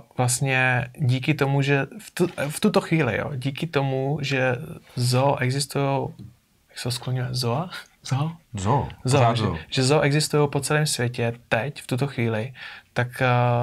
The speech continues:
Speaker 1: tak se navracejí pomě-, poměrně vzácný druhy do přírody.
Speaker 2: Hmm.
Speaker 1: A viz, pražská zoo, kůň, eh, převázky,
Speaker 2: Převázky, jo.
Speaker 1: že jo. Jo. Takže vlastně, a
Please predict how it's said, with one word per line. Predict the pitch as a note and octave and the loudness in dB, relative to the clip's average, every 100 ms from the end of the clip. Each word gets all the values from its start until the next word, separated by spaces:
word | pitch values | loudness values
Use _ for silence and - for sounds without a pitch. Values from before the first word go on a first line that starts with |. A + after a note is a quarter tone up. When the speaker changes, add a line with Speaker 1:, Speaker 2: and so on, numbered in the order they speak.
| A#2+ | 0
Speaker 1:
tak | A#2+ | -2
se | B2 C3 | -4 -2
navracejí | B2+ C3 B2 C3 B2+ B2 B2+ C#3+ C#3+ - | 0 0 0 0 0 2 0 -2 -8 -8
pomě-, | C3 B2+ B2+ | -4 -4 -2
poměrně | B2 B2 B2+ C3 B2+ | 0 2 2 0 0
vzácný | B2+ A#2+ B2 C3 | 0 0 0 -2
druhy | B2 B2+ | 0 0
do | A#2+ | 0
přírody. | - A2+ G#2+ - _ _ A#2+ | -2 -4 -6 -10 _ _ -4
Speaker 2:
Hmm. | A2 G#2 A2+ - - - _ | -2 -2 -8 -14 -16 -20 _
Speaker 1:
A | A#2+ A#2+ B2+ B2+ B2+ C3+ C#3+ - C3+ | 0 2 2 -2 -6 -6 -6 -6 -2
viz, | B2 C3 C3 - - - _ - | 2 2 2 -2 -4 -10 _ -2
pražská | B2 B2 C3 A#2+ | -2 0 0 2
zoo, | A#2+ A#2+ A#2 A#2 A#2+ - _ | 2 2 2 2 -2 -8 _
kůň, | - A#2+ A#2 A#2 A#2 | -2 0 0 0 -2
eh, | A#2+ A#2 A2+ A2 A#2 | -4 -4 -4 -6 -6
převázky, | A#2+ G#2+ G#2+ - - | -4 -2 0 -2 -4
Speaker 2:
Převázky, | |
jo. | F#2 F#2+ - | -6 -6 -2
Speaker 1:
že | A#2 | -2
jo. | G#2+ - - - - - | -2 -10 -18 -18 -18 0
Jo. | A#2+ A#2 D3 - - - _ | 0 0 -4 -14 -20 -20 _
Takže | C#3 C3 D#3 | 0 4 6
vlastně, | D3+ C#3+ E3 D#3+ D#3 D3 | 4 4 4 4 6 4
a | C#3+ C#3 C3+ C3+ C3+ C3 B2+ | 4 6 6 6 4 2 -2